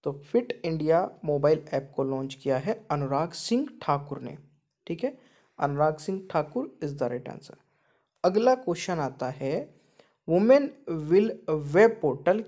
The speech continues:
किस कंपनी द्वारा लॉन्च किया गया? तो गाइस इस क्वेश्चन का राइट आंसर Google हो जाएगा, ठीक है? Google की स्थापना आप सभी को पता ही है कब हुई थी, नाइनटीन नाइंटी एट में हुई थी दोस्तों,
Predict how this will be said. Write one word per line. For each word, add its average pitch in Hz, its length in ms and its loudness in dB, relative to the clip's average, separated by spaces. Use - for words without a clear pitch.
किस 269 200 0
कंपनी 156 480 -2
द्वारा 131 260 -4
लॉन्च 127 280 -8
किया 131 180 -10
गया? 123 220 -10
तो 170 160 2
गाइस 185 340 8
इस 180 120 0
क्वेश्चन 185 360 0
का 180 100 4
राइट 139 200 4
आंसर 135 400 -2
Google 135 260 0
हो 117 120 -4
जाएगा, - 320 -12
ठीक - 140 -8
है? 220 60 0
Google 165 340 4
की 175 120 -2
स्थापना 156 400 -2
आप 143 100 0
सभी 139 220 -6
को 139 120 -10
पता 139 260 -4
ही 147 80 -2
है 156 140 -4
कब 147 120 2
हुई 143 160 -4
थी, 233 360 -8
नाइनटीन 139 840 -4
नाइंटी 135 840 -8
एट 160 200 -2
में 127 140 -8
हुई 135 120 -10
थी 139 120 -20
दोस्तों, - 340 -18